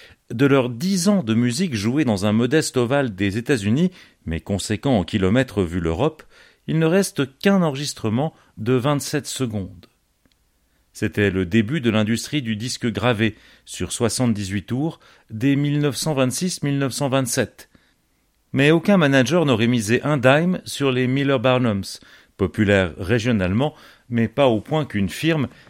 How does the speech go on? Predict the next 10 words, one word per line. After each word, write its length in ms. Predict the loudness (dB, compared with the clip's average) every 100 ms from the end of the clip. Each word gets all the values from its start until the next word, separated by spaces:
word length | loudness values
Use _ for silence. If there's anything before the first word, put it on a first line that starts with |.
| _
ni 240 | -2 -2 -2
Hockey, 460 | -4 -4 0 0 0 -8 _ -4
ni 260 | 0 0 0
aucune 340 | -4 0 0
autre, 320 | 0 -4 -12 -20 _
ne 180 | -2 0
demande 380 | 2 0 2 2
à 80 | 2
les 200 | 2 2
enregistrer. 600 | 0 -2 -6 -8 -12 -14